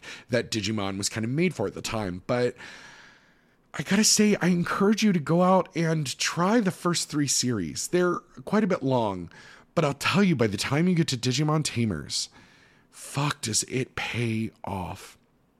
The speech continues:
They have such a rich world that they've built,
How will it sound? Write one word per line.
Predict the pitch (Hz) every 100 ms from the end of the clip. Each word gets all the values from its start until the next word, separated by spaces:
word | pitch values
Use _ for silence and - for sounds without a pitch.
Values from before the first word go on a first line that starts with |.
| _ - - - -
They | 220
have | 185
such | - 240 247
a | 185
rich | 139 202 - -
world | - 123 117 110 101 - - - _ _ _ -
that | 135 -
they've | 120 - -
built, | 139 113